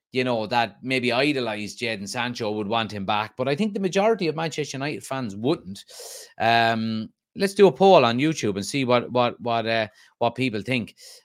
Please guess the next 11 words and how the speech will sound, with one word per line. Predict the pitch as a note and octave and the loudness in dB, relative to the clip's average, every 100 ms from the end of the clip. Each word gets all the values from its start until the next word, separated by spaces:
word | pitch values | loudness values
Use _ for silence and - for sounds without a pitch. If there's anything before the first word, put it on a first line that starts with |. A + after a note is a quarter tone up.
| - | -8
Um, | G2+ G#2+ G#2+ G#2+ G#2+ - - | -4 0 0 -2 -6 -10 -10
would | C#3 F3 D#3+ - _ _ _ | -4 -4 -4 -10 _ _ _
you | _ A2+ A#2+ A#2+ A2+ A2 - | _ -6 -2 -2 -4 -6 -10
take | - A2+ G#2 G#2 - _ _ _ _ _ _ _ _ _ _ _ _ | -16 -14 -12 -14 -18 _ _ _ _ _ _ _ _ _ _ _ _
Sancho | - - B2 B2+ - A#2 A2 G#2 _ _ _ | -20 -14 -10 -10 -10 -6 -4 -6 _ _ _
back | - F#2+ F#2+ - - _ _ _ _ _ _ | -8 -8 -10 -18 -20 _ _ _ _ _ _
if | F#2+ F2+ - - - _ _ _ _ _ _ _ _ _ _ _ _ | -16 -16 -16 -20 -20 _ _ _ _ _ _ _ _ _ _ _ _
E | A#2+ A2+ | -12 -10
T | - F#2 E2 | -10 -10 -6
H | F#2+ F#2+ G2 - - _ _ _ _ _ - _ - | -4 -4 -4 -12 -16 _ _ _ _ _ -20 _ -16
goes? | F2+ - - | -14 -14 -14